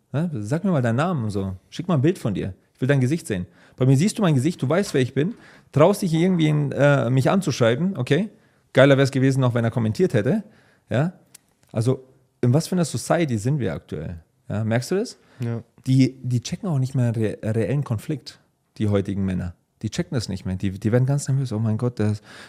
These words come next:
Speaker 1: irgendwie, der mag mich nicht.“
Speaker 2: Ja, ja.
Speaker 1: Richtig, ja, der mag dich nicht. Hast du einen,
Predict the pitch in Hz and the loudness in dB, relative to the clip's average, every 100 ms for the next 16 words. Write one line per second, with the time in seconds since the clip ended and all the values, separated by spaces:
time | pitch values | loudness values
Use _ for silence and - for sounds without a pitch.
0 | - 120 123 107 107 143 139 98 - - | -4 0 2 4 2 2 0 -2 -4 -12
1 | 123 117 117 131 175 123 143 143 139 165 | -8 -6 -2 -2 0 0 0 0 0 0
2 | 120 101 104 - - 101 117 - 117 113 | 0 0 0 -4 -8 -2 -2 0 -2 -2
3 | - | -6